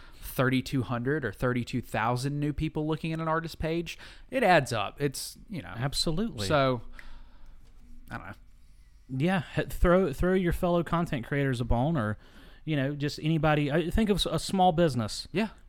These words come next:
Speaker 2: You know, versus a chain.
Speaker 1: Yeah.
Speaker 2: Um, <clears throat> there's artists out there who've made it and who started small, but hey, if there's a content creator that you like,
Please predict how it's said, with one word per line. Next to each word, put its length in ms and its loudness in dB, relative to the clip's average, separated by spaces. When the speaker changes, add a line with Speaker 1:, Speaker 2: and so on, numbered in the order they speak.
Speaker 2:
You 120 2
know, 200 4
versus 340 2
a 60 2
chain. 500 0
Speaker 1:
Yeah. 300 4
Speaker 2:
Um, 600 2
<clears throat> 100 -12
there's 280 4
artists 340 2
out 160 2
there 180 2
who've 160 4
made 280 2
it 160 -2
and 120 2
who 160 2
started 340 0
small, 420 0
but 300 0
hey, 180 -2
if 100 -4
there's 240 2
a 140 0
content 380 2
creator 240 2
that 180 0
you 60 0
like, 440 -2